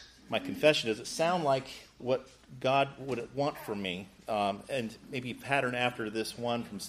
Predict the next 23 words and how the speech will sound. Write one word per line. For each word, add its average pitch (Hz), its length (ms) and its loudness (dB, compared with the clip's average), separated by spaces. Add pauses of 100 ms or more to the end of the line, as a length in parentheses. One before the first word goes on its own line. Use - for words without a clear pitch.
(160)
from 101 240 -6
David 113 340 2
in 90 60 -6
Psalm 110 180 -2
fifty-one, 110 300 -4
which 90 80 -14
is 98 60 -14
an 113 60 -8
excellent 107 400 -6
one. 92 240 -10 (1700)
So 180 320 12 (220)
this 170 220 10
morning 202 280 12
we're 170 100 10
gonna 170 140 10
begin, 156 360 8
we're 160 80 12
gonna 160 140 8
continue 180 300 6
our 143 120 12
series 165 440 8
on 131 460 4
sanctification. 190 880 2